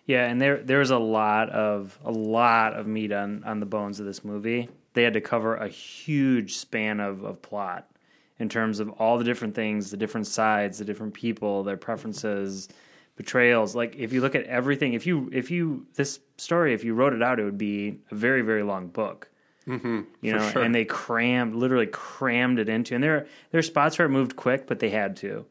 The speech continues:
Speaker 1: and you kinda recognize that. Um, but yeah, I, I was very impressed with the, how the film was laid out and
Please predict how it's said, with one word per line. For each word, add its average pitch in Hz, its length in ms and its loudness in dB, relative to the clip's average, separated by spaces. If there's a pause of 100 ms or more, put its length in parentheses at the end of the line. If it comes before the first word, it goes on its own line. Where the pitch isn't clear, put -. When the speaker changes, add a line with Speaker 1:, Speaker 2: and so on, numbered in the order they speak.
(100)
Speaker 1:
and 117 240 -2
you 117 180 0
kinda 120 240 2
recognize 101 680 -2
that. 101 420 -6 (420)
Um, 104 540 0
but 110 320 0
yeah, 117 240 -2 (240)
I, 120 240 -2
I - 20 6
was 131 160 4
very 120 200 4
impressed 110 420 -2
with 107 140 -6
the, 107 120 0
how 117 140 0
the 110 100 2
film 110 260 -2
was 104 140 -6
laid 98 280 -6
out 101 420 -2
and 98 420 -6